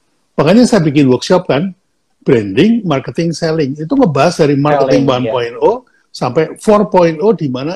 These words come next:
Speaker 1: inbound ada di four point oh.
Speaker 2: Hmm.
Speaker 1: Nah, ini, eh, mungkin Mas bisa menjelaskan apa sih marketing outbound yang biayanya banyak, yang pernah saya lakukan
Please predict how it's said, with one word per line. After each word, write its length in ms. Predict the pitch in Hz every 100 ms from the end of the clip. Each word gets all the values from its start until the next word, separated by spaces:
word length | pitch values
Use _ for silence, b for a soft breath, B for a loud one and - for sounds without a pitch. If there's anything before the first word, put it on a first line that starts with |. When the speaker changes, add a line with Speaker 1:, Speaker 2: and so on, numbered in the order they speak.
| 165
Speaker 1:
inbound 400 | 131 127 160 165
ada 160 | 127
di 80 | 123
four 240 | 117 120 151
point 240 | 117 123 117
oh. 160 | 104 _ b b b b
Speaker 2:
Hmm. 80 | 147
Speaker 1:
Nah, 260 | 123 120 117 113 _ _ _ _ -
ini, 480 | 135 151 220 240 240
eh, 420 | 160 156 156 156 151 - _ -
mungkin 560 | 160 151 202 202 196 - _ _ _ _ _
Mas 320 | 208 180 -
bisa 320 | 170 135 151
menjelaskan 880 | 147 151 139 147 131 123 - 151 165 -
apa 260 | 190 196
sih 220 | 180 - 190
marketing 540 | 170 160 165 160 175
outbound 580 | 160 156 - 143 127 165 _ _ _ _ -
yang 480 | 156 156 151 151 147 _ _ _ _
biayanya 560 | - 147 139 139 139 147
banyak, 460 | 147 120 131 165 -
yang 160 | 139
pernah 240 | 170 180 165
saya 240 | 160 131
lakukan 480 | - 131 180 156